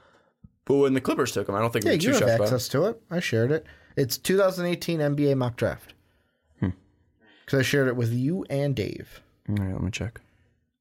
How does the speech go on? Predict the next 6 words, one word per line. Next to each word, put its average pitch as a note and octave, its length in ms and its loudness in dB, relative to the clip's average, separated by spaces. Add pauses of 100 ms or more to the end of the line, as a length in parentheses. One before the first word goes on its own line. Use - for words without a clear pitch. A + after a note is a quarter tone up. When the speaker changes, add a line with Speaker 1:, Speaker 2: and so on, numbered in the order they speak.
(3750)
Speaker 1:
Share C3+ 160 0
it - 60 -2
with F2+ 80 0
me F2+ 240 0
and C3 120 0
Dave? - 160 -4